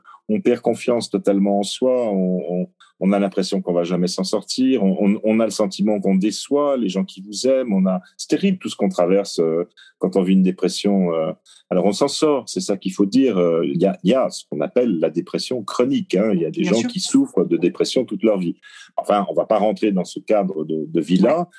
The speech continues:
Speaker 1: on va sortir de, de, de cette histoire et on va plutôt aller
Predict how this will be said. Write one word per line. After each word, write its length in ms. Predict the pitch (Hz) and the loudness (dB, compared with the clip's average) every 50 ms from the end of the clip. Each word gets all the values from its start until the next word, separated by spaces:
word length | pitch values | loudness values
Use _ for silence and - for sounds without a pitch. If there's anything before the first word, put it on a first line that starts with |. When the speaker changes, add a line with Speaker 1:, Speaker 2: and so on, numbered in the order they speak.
| - - - | -20 -8 -2
Speaker 1:
on 80 | - 92 | 0 0
va 100 | 87 85 | 2 0
sortir 560 | - - 90 - - _ - - 120 120 104 87 | 0 -2 -4 -4 -6 _ -4 0 2 2 2 0
de, 380 | 78 80 80 78 76 73 73 76 | 0 -2 -2 -2 -2 -2 -4 -4
de, 200 | 80 78 78 78 | -2 -2 -2 -2
de 180 | 73 - 85 71 | -2 -2 -2 -2
cette 260 | 69 - - - - | -2 -2 -4 -4 -4
histoire 360 | - - - - 123 143 143 | -6 -4 0 2 2 2 2
et 80 | 120 98 | 2 0
on 60 | 90 | 0
va 140 | 78 87 82 | 0 0 -2
plutôt 360 | - - - - - 131 123 | -2 -4 -6 -2 0 2 2
aller 360 | 104 92 101 113 143 151 147 | 2 2 2 2 0 -2 -4